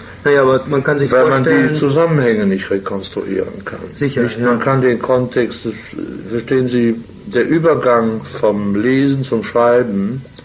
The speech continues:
Speaker 2: oder auch der Übergang von nicht ernster Lektüre zu ernster ist ja sehr plötzlich. Sie können bis zu Ihrem fünfzehnten Lebensjahr Karl May lesen.
Speaker 1: Hm, ja.
Speaker 2: Und plötzlich mit sechzehn lesen Sie Dostojewski.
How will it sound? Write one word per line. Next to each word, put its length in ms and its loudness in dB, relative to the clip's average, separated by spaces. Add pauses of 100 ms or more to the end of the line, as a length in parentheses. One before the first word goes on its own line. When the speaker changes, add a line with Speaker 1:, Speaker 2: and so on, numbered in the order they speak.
(840)
Speaker 2:
oder 240 2
auch 100 0
der 140 0
Übergang 520 0
von 500 0
nicht 340 0
ernster 540 0
Lektüre 540 0
zu 180 -2
ernster 460 -2
ist 140 -2
ja 100 0
sehr 180 0
plötzlich. 580 -6
Sie 120 -4
können 360 -4
bis 200 -4
zu 80 -2
Ihrem 220 -2
fünfzehnten 540 -4
Lebensjahr 520 -2
Karl 260 0
May 300 2
lesen. 520 -6 (480)
Speaker 1:
Hm, 80 -6
ja. 80 -6 (260)
Speaker 2:
Und 120 -4
plötzlich 420 0
mit 160 -2
sechzehn 460 0
lesen 200 0
Sie 140 -2
Dostojewski. 1000 -2